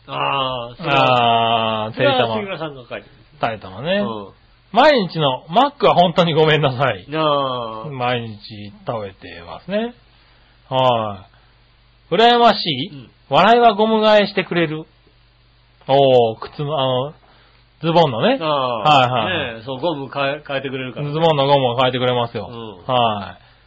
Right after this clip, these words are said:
Speaker 2: 本当はね、ゴム替え自分でやってるの。
Speaker 1: ああ。
Speaker 2: ああ。
Speaker 1: ねえ。
Speaker 2: なるほどね。
Speaker 1: すいません。
Speaker 2: それ嘘じゃねえ。
Speaker 1: 杉村さん実は自分でやってる。やんないでしょ。
Speaker 2: はい。やってないですよ。
Speaker 1: ねえ。
Speaker 2: ちゃんとやってくれますよ。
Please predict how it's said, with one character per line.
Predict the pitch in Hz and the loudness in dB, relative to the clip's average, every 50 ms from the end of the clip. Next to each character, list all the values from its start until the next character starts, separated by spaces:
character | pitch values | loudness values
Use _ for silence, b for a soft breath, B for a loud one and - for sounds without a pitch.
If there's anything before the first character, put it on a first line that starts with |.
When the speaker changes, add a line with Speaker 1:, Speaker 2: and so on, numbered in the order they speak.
| b _ | b _
Speaker 2:
本 | - 180 185 185 165 | 2 4 4 4 4
当 | 180 | 4
は | 185 180 | 4 4
ね、 | 170 180 214 196 151 | 4 4 0 0 0
ゴ | 131 147 170 | 0 0 0
ム | 170 | 2
替 | 175 214 190 | 4 4 2
え | 196 | 2
自 | - 202 175 | 2 0 0
分 | 185 185 196 | 0 0 0
で | 175 190 | 2 2
や | 165 | 2
っ | 175 - | 2 2
て | - 190 | 0 -2
る | 175 180 | 0 2
の。 | 151 117 - _ _ _ - | 0 -2 -2 _ _ _ -14
Speaker 1:
あ | 139 123 127 131 131 127 131 123 120 117 113 110 135 | -10 -6 -4 -4 -2 -2 -4 -4 -6 -8 -8 -4 0
あ。 | |
Speaker 2:
あ | 147 151 151 151 151 147 147 139 135 131 131 127 117 113 110 107 | 2 4 6 6 6 4 4 2 2 2 0 0 -2 -4 -8 -14
あ。 | 107 - _ _ _ _ _ _ _ _ _ _ - 123 | -18 -20 _ _ _ _ _ _ _ _ _ _ -20 -14
Speaker 1:
ね | 123 127 | -12 -10
え。 | 127 127 123 123 123 120 117 113 110 113 156 | -8 -8 -8 -8 -8 -10 -12 -12 -12 -6 -2
Speaker 2:
な | 156 156 | -2 -2
る | 151 | 0
ほ | 165 156 | 0 -2
ど | 147 143 139 | -2 -4 -4
ね。 | 156 143 147 - | -6 -8 -8 -10
Speaker 1:
す | 143 | -14
い | 131 | -6
ま | 131 131 | 2 4
せ | 254 | 4
ん。 | |
Speaker 2:
そ | 226 | 4
れ | 175 | 4
嘘 | 190 202 - 233 180 | 0 0 0 0 2
じ | 156 | 2
ゃ | 135 113 | 0 -2
ね | 117 117 | -2 -10
え。 | 104 98 - - - - - _ - - - - - - _ _ _ _ - | -12 -14 -16 -18 -20 -20 -20 _ -20 -20 -20 -20 -20 -20 _ _ _ _ -20
Speaker 1:
杉 | 160 | -18
村 | 156 135 | -16 -14
さ | 139 151 | -14 -14
ん | 135 | -14
実 | 127 135 127 - 143 | -14 -14 -10 -6 -4
は | 131 123 117 | -4 -4 -6
自 | 113 120 | -8 -16
分 | 110 120 113 | -18 -16 -14
で | 113 117 | -12 -12
や | 110 | -12
っ | 110 | -12
て | - 113 | -14 -16
る。 | 110 110 110 110 - 131 135 | -16 -16 -18 -18 -20 -14 -12
や | 139 143 | -10 -10
ん | 147 | -8
な | 160 147 | -8 -8
い | |
で | 127 135 | -6 -6
し | |
ょ。 | 127 | -6
Speaker 2:
は | 120 113 107 104 | -6 -8 -10 -14
い。 | 101 101 - _ _ _ _ _ _ - - | -18 -20 -20 _ _ _ _ _ _ -10 -4
や | 147 143 | -4 -4
っ | 127 | -4
て | 139 143 | -4 -6
な | 135 120 113 | -6 -6 -6
い | |
で | 104 101 | -8 -10
す | 101 139 | -6 -4
よ。 | 139 131 139 - _ _ | -4 -4 -4 -6 _ _
Speaker 1:
ね | 131 131 | -14 -10
え。 | 139 131 120 107 92 - - - - | -10 -8 -8 -10 -12 -16 -18 -10 -4
Speaker 2:
ち | 156 | -2
ゃ | 147 143 | -2 -2
ん | 131 | 0
と | 135 | 0
や | 131 127 | -2 -2
っ | 127 131 | -2 -2
て | 135 | -6
く | 131 | -4
れ | 131 131 | -4 -2
ま | 127 127 123 - | -2 -4 -4 -4
す | |
よ。 | 131 131 131 127 | -6 -8 -8 -8